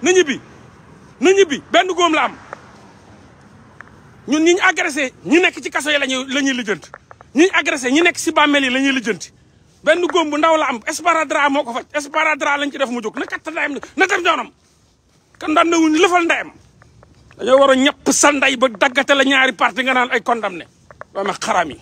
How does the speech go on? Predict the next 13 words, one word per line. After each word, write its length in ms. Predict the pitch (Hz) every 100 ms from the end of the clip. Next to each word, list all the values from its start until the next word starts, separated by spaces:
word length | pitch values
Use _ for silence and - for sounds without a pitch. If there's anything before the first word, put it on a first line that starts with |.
| - -
kat 160 | 254
sa 200 | - 294
ndey. 280 | 240 208 147 - - - - -
Moon 180 | 240 269
Njaay 180 | 269 247
moom 180 | 254 226
bu, 140 | 254
buñ 180 | 220 262
ko 80 | 269
reyee 180 | 254 233
kenn 140 | 254 262
du 60 |
condamné. 380 | 262 262 240 320